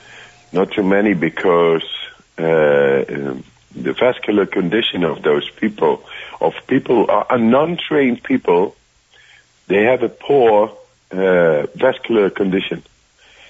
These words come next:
And, and then, uh, you are, uh, very fast at risk because the, uh, the, the, the veins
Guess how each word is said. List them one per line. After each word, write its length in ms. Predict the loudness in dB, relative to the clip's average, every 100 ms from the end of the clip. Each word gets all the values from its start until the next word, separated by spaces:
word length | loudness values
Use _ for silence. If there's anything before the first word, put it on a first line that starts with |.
| -20 _ -2
And, 400 | 2 2 2 0
and 200 | 0 2
then, 160 | 0 -2
uh, 460 | -2 -2 -2 -4 -6
you 600 | -6 -2 2 2 0 -2 -8 -6
are, 280 | 0 0 0
uh, 300 | -2 0 0
very 400 | 0 -2 0 2
fast 400 | 0 0 0 -2
at 220 | -6 -6 -2
risk 360 | 0 0 -4 -16 _ _ -20 -20 -20 _ -10
because 340 | -2 0 0 -4
the, 520 | -2 2 2 2 0 0
uh, 540 | 2 2 0 -2 -8
the, 520 | -6 -2 -2 -2 -6 -14 _ _ _ _ _
the, 360 | -8 -6 -4 -6
the 200 | -2 0
veins 420 | 2 2 2 -2